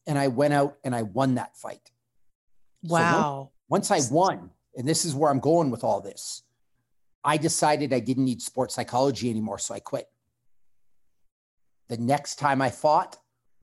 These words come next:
Speaker 1: all the negative voices came back. So that taught me a lesson that's been fundamental for my life,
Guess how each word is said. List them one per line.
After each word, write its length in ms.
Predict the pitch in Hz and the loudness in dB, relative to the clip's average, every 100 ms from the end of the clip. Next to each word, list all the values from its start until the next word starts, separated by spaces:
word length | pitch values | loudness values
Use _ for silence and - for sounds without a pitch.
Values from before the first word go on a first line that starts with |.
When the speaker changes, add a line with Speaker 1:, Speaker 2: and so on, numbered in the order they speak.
| _ _ | _ _
Speaker 1:
all 540 | 123 139 151 151 151 | 2 4 6 6 6
the 100 | 131 | 4
negative 380 | 127 135 117 123 | 2 2 0 -2
voices 420 | 104 117 117 131 | 0 -2 -2 -6
came 260 | - 131 117 | -6 -4 -4
back. 400 | 107 92 - - _ _ _ _ _ _ | -4 -6 -12 -20 _ _ _ _ _ _
So 260 | - - 123 | -8 -2 -2
that 560 | 101 101 143 202 - - | -4 0 2 2 -2 -10
taught 340 | - 175 180 | 0 0 2
me 140 | 175 | 0
a 60 | 151 | 0
lesson 600 | 127 123 135 131 - 107 | 0 0 0 0 -2 -6
that's 140 | 107 | -8
been 180 | - 110 | -10 -14
fundamental 840 | - - 151 147 147 139 135 147 | -14 -4 -2 0 2 2 0 -2
for 180 | 123 - | -4 -4
my 160 | 117 117 | -4 -2
life, 600 | 110 113 107 - - | 0 -2 -2 -10 -20